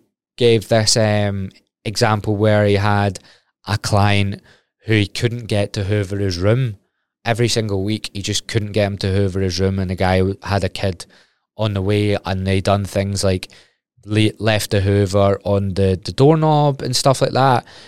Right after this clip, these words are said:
And I'd, I, I hate, like, just quoting other podcasts, right? So that's the last time I'll do that. However, I was like, "Right, fuck. Jordan Peterson, one of the,"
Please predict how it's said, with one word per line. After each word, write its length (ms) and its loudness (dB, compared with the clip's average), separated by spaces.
And 120 0
I'd, 180 0
I, 140 -6
I 60 -10
hate, 480 -2
like, 280 -8
just 180 -12
quoting 320 -8
other 180 -8
podcasts, 540 -6
right? 140 -4
So 80 -8
that's 320 -6
the 60 -8
last 220 -10
time 140 -8
I'll 80 -12
do 160 -8
that. 220 -6
However, 420 2
I 120 -2
was 120 0
like, 280 0
"Right, 320 -2
fuck. 380 -2
Jordan 280 2
Peterson, 560 -2
one 160 2
of 140 4
the," 320 4